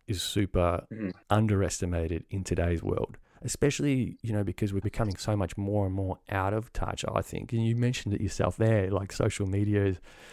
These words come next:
Speaker 1: just another thing that's getting us to, I don't know, lose touch with ourselves a little way. Even though it's awesome that I can meet great people like you and we can make these connections and form these bonds, it has that dark side to it, right? That we can also
Speaker 2: Yeah.
Speaker 1: get lost in scrolling and lose touch with our emotions.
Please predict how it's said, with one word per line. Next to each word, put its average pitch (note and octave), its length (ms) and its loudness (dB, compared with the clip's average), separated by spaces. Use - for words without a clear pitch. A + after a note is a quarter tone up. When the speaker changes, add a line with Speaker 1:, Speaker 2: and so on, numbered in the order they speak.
Speaker 1:
just - 200 -2
another G2+ 280 2
thing G#2 240 0
that's F#2 200 0
getting G2+ 320 4
us F#2+ 300 0
to, F#2 540 0
I G2 100 -6
don't G2 120 -6
know, A2 340 -4
lose G#2+ 380 2
touch G#2+ 280 2
with G2 140 0
ourselves - 480 0
a - 40 -4
little - 220 -2
way. G2 320 -6
Even C3 200 4
though B2 160 6
it's A2 180 0
awesome B2 420 4
that A2 100 2
I G2+ 100 2
can F#2+ 240 -2
meet G#2+ 220 0
great A2 280 0
people A#2 260 2
like A2 240 4
you A2+ 280 8
and F#2+ 100 0
we G#2 100 0
can G2+ 180 0
make G#2+ 180 2
these G#2 200 2
connections G#2 460 2
and G2 100 2
form G#2 200 0
these G2 160 2
bonds, G#2 460 4
it A2 120 -6
has A2 200 4
that G#2 220 2
dark G2+ 320 4
side G2 280 0
to G2 120 0
it, - 100 -2
right? - 280 2
That - 220 -2
we G2+ 180 2
can - 160 0
also G2+ 260 4
Speaker 2:
Yeah. G2 100 2
Speaker 1:
get - 200 0
lost G2 240 4
in F#2+ 80 2
scrolling G2+ 580 0
and F#2+ 100 -4
lose G2 200 0
touch F#2 200 -4
with G2+ 100 -2
our G2 140 2
emotions. G2 580 -2